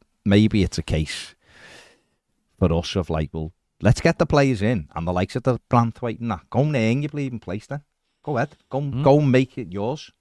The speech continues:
Speaker 2: Yeah.
Speaker 1: 'Cause, because that's what football's about, isn't it? Same with James Garner. I know you always say this. I don't, I'm worried about where James Garner plays. It's up to him, isn't it?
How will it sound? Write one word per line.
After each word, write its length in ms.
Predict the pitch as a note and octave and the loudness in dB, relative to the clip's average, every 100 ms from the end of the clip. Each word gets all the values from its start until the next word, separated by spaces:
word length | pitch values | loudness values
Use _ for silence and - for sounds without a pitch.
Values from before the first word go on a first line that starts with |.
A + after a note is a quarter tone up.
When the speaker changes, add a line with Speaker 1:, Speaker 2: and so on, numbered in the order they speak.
| _ _ | _ _
Speaker 2:
Yeah. 140 | A#2 G#3 | -10 -6
Speaker 1:
'Cause, 320 | A#2 A#2 - _ _ _ _ - | -4 -4 -8 _ _ _ _ -16
because 320 | G2+ A2+ - _ _ _ _ _ - | -12 -12 -14 _ _ _ _ _ -8
that's 260 | B2 - | -8 -6
what 120 | C3 | -8
football's 480 | - A#2 - A2 G#2 | -6 -6 -6 -6 -6
about, 260 | F#2+ G2 C#3 | -10 -12 -12
isn't 180 | B2+ C3 | -12 -12
it? 80 | C#3+ _ _ | -14 _ _
Same 200 | - C#3+ | -4 -2
with 100 | D3 | 0
James 320 | - B2+ A#2 - | 2 4 2 0
Garner. 380 | F#2+ G2 A#2 C#3 | 2 2 0 -4
I 40 | |
know 160 | A2+ A2+ | -8 -8
you 200 | F#2 D2+ | -8 -6
always 260 | E2 A2 | -8 -10
say 160 | - A2 | -10 -8
this. 180 | A2 - | -8 -8
I 40 | |
don't, 220 | G2 G2 - | -6 -6 -6
I'm 240 | E2+ G#2 - | -8 -10 -8
worried 280 | F2 F2+ F#2+ | -4 -4 -6
about 220 | G#2+ G#2 | -10 -8
where 160 | G#2 G#2 | -8 -6
James 280 | G#2+ G2+ G2+ | -6 -8 -10
Garner 300 | G2+ G2 G2+ | -12 -12 -10
plays. 300 | G#2+ G#2 - _ _ | -10 -10 -12 _ _
It's 80 | - | -6
up 80 | A#2+ | -6
to 100 | B2 | -6
him, 200 | A2+ C3 | -6 -6
isn't 160 | A#2 | -8
it? 80 | C#3 | -12